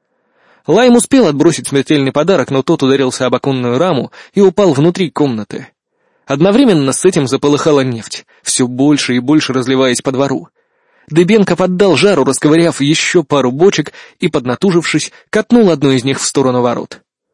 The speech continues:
«Ну что, делаем ноги?» — спросил я. «У меня еще дело к Бишопу». «Куда?» Но Дыбенку было не остановить. Он с винтовкой наперевес рванул к двери, из-за которой разносились панические крики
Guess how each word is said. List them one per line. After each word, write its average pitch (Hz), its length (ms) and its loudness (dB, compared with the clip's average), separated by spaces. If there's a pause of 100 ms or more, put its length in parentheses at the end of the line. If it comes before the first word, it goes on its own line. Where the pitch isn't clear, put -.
(460)
«Ну 143 100 -2
что, 208 280 2 (260)
делаем 202 400 2
ноги?» — 240 380 2
спросил 131 420 -4
я. 120 260 -8 (920)
«У 123 80 0
меня 127 240 -2
еще 127 320 -2
дело 139 480 0
к 139 120 -4
Бишопу». - 560 -2 (600)
«Куда?» 277 880 4 (400)
Но 240 180 6
Дыбенку 185 540 2
было 147 220 2
не 139 120 0
остановить. 131 680 -4 (500)
Он 294 180 4
с - 100 0
винтовкой 202 460 2
наперевес 175 460 2
рванул 165 400 2
к 139 80 0
двери, 170 280 2
из-за 139 260 0
которой 170 340 2
разносились 147 560 0
панические 156 580 0
крики 185 360 0